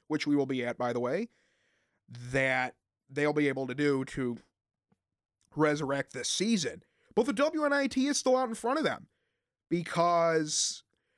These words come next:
they have the tiebreaker over Nebraska, who's a half game ahead.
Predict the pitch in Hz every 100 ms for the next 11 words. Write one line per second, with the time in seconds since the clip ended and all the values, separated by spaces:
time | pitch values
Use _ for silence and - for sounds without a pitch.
0 | _ _ 139 190 247 196 226 226 226 160
1 | 151 185 214 208 214 175 170 156 147 151
2 | 180 214 - 214 185 190 165 165 165 160
3 | - 160 156 160 160 156